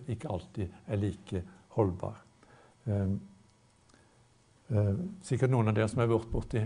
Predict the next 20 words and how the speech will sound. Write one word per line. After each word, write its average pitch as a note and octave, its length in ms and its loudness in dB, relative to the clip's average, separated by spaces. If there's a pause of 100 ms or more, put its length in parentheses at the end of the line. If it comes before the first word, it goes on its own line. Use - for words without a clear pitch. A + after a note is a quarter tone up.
mindfulness. A#2 680 -2 (720)
Jeg B2 80 -6
har G#2+ 180 2
mye G#2+ 220 2
godt A#2 260 0
å G#2+ 60 0
si. C#3 180 0
Det G#2+ 140 -6
er A2+ 80 0
mye A2 140 0
godt G#2+ 200 2
å - 80 6
si B2 160 0
om A2+ 100 0
dette. A2+ 300 -6 (400)
Det B2+ 140 -4
hjelper A2+ 320 2
mange G#2+ 180 2
mennesker. G#2+ 460 -2 (400)
Men C3 320 2